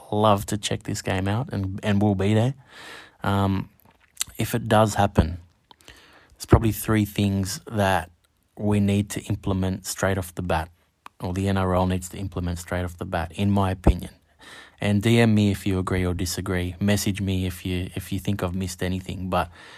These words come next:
three things that need to happen if this does eventuate. Number one, it needs to be a regular thing.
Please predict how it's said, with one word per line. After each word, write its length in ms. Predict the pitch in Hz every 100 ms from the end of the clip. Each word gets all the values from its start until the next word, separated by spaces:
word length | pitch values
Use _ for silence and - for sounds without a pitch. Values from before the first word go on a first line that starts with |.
| - _
three 200 | - 110
things 280 | 107 113 104
that 120 | 101
need 220 | 101 98
to 80 | 92
happen 500 | 92 92 92 92 95 _
if 240 | - 101 -
this 220 | 92 -
does 280 | - 92 95
eventuate. 600 | 87 90 95 98 92 - -
Number 240 | 101 101 98
one, 300 | 92 85 82 - _ _ _ -
it 640 | - _ _ _ _ _
needs 200 | 104 107 -
to 60 |
be 120 | 113
a 40 | 101
regular 380 | 98 95 92 92
thing. 300 | - 82